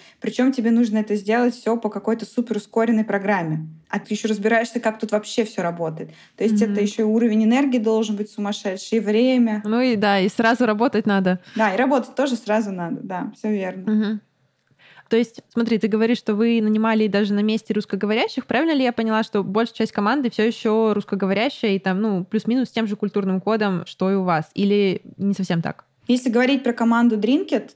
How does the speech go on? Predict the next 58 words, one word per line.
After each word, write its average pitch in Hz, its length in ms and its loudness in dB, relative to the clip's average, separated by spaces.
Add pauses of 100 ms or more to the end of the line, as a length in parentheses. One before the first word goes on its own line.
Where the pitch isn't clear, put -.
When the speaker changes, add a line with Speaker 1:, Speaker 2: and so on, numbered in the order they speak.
Speaker 1:
то 208 360 2
да, 220 220 0
у 208 40 0
нас, 208 240 0
Speaker 2:
Мгм. 220 160 0
Speaker 1:
э, 202 160 0
сейчас 214 280 -2
все - 260 -2
русскоговорящие, 208 880 -2
все 220 160 -2
знают 208 260 -2
русский 208 300 -4
язык, 202 280 -2
если 226 200 -2
говорить 226 220 0
про 226 140 0
офисную 190 320 -6
команду. 175 400 -6
Если 220 200 -4
говорить 220 300 0
про - 100 -2
барист, 220 400 2
Speaker 2:
Мгм. 240 80 -12 (560)
Speaker 1:
то 220 120 2
они, 254 340 6
никто 254 300 2
русский 233 280 -2
не 208 100 0
знает. 294 380 0
Конечно, 226 260 0
они 226 120 2
уже 220 100 0
знают: 202 260 0
"Здравствуйте, 208 520 -2
до 190 80 -14
свидания, 202 640 -2
приятного 202 480 -2
Speaker 2:
Мгм. 196 80 -2
Speaker 1:
аппетита". 208 440 0 (320)
Но 226 340 2
нет. 214 360 0
А - 60 -10
если 247 280 0
говорить 240 300 0
про 220 100 -6
команду 226 420 0
там 196 360 -8
нашу 208 320 -4
глобальную, 220 520 0
то 214 80 -4
есть - 100 -8
у 214 40 -2
нас 202 100 -2
здесь 196 120 -18
тоже 214 240 -4
открывается 196 480 -8
глобальный 196 380 -2
офис, 277 360 -2